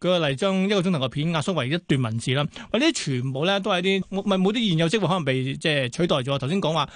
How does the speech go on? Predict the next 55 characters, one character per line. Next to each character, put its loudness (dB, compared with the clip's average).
Sora 0
可 2
以 0
令 2
到 0
成 -2
個 0
電 0
影 2
班 2
底 -2
淨 -4
係 -2
得 0
返 2
個 0
編 4
劇 2
嘅 0
啫， -2
其 0
他 0
全 -2
部 0
唔 -4
見 0
晒。 -4
嗱， 0
咁 0
另 2
外 4
咧， 0
頭 -2
先 0
啊， 0
啊 2
Gemini 0
嘅 -2
話 0
就 0
可 2
以 0
令 2
到 4
所 0
有 2
譬 0
如 2
嗰 0
啲 0
負 2
責 2
係 0
即 -2
係 0